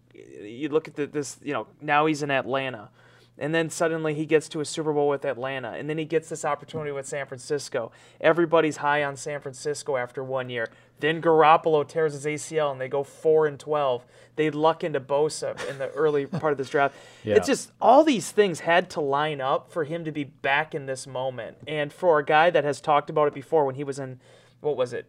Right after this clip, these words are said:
Speaker 1: ninth grade or eighth grade or whatever it was when, when Mike Shanahan won the Super Bowl the, in 'thirty-two,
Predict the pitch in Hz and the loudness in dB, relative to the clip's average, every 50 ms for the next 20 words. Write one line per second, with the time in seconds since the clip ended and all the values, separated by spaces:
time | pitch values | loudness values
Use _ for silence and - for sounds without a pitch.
0 | _ _ - 147 139 131 147 156 151 - - 143 135 131 143 151 151 143 127 120 | _ _ -10 -4 -4 -4 -4 -4 -8 -10 -6 -4 -2 -2 -2 -2 -2 -2 0 0
1 | 151 156 147 - 147 135 131 143 139 147 139 139 143 139 147 123 95 135 139 139 | -2 -2 -4 -4 -4 -2 -2 0 0 0 0 0 0 0 -2 -2 0 0 0 0
2 | 139 139 143 139 131 123 - 120 135 135 135 135 139 - - - 151 139 143 143 | 0 -4 -10 -10 -10 -10 -12 -12 -10 -6 -6 -6 -6 -6 -8 -8 -8 -8 -8 -8
3 | 139 139 135 139 139 135 127 - - 147 143 - 147 135 147 143 143 143 139 131 | -8 -6 -6 -6 -6 -8 -10 -10 -12 -12 -10 -10 -6 -4 -2 -2 -2 0 -2 -2
4 | - 104 135 127 - 151 143 139 135 127 - - 143 139 147 151 | -2 -4 -8 -6 -4 -4 -4 -4 -6 -14 -12 -8 -6 -4 -4 -6